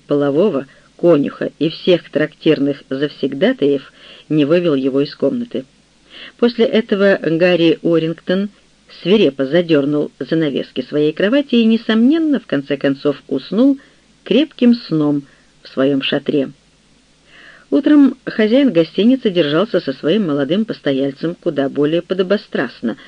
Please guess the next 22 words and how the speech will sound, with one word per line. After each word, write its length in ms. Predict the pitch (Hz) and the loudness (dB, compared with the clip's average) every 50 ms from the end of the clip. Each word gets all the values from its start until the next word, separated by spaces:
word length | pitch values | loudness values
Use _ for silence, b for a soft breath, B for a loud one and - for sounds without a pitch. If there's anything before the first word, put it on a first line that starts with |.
| B B B B B B | B B B B B B
так 140 | - 285 277 | -6 -4 -2
как 180 | 277 240 240 226 | -2 0 0 0
узнал 340 | 208 156 147 139 139 143 | -2 0 0 -2 -2 -4
теперь 420 | 139 - 185 190 - 220 240 240 - - | -6 -8 -4 0 2 0 0 0 -4 -8
его 320 | 143 143 151 143 160 165 - _ | -6 -4 -2 -2 -2 -4 -4 _
полное 460 | - 165 160 165 170 180 196 220 247 247 _ - | 2 2 4 4 2 0 0 0 -2 -2 _ -2
имя, 400 | 226 226 180 131 120 110 98 - _ _ _ _ _ _ _ _ _ _ _ - | 0 0 2 2 0 -2 -4 -8 _ _ _ _ _ _ _ _ _ _ _ -10
а 100 | 139 139 | -10 -6
также 540 | 139 143 139 127 131 127 131 143 139 - - _ - - | -4 -4 -4 -4 -4 -4 -4 -2 -2 -4 -6 _ -20 -20
кто 240 | - - - 139 139 | -12 -4 -2 0 0
он 140 | 127 120 123 | 0 0 -2
такой. 440 | - 170 - - - 214 160 139 - _ _ _ _ _ B B B B B B | -4 -6 -4 -2 -2 -2 -2 -4 -8 _ _ _ _ _ B B B B B B
«Накануне 460 | 190 185 - 208 202 202 196 202 196 | -4 -2 0 0 0 0 0 0 2
вечером, — 540 | 196 247 285 269 - 165 156 135 120 123 - _ _ _ _ _ _ _ _ _ _ | 2 2 0 0 0 -2 0 0 -2 -4 -6 _ _ _ _ _ _ _ _ _ _
сообщил 520 | - - - 147 143 - - - 156 147 143 | -12 -6 -6 -4 -4 -2 -2 0 0 2 2
он, — 200 | 143 127 135 135 b b b b b b b - | 0 -2 -2 -4 b b b b b b b -4
из 120 | 147 147 139 | -4 -4 -2
замка 360 | 143 170 214 233 226 - 147 | 0 0 2 2 2 2 0
являлись 560 | 147 151 147 143 147 170 175 180 175 - - | 0 0 0 0 2 2 2 2 0 -4 -4
и 100 | - 165 | -6 -4
другие 460 | 165 185 233 262 214 165 147 131 127 139 | -2 0 0 0 0 0 -2 -2 -2 -2
посланцы, 720 | - - 143 143 - - 143 139 120 123 123 - 135 | -4 -6 -6 -6 -4 -2 0 0 0 -2 -4 -4 -6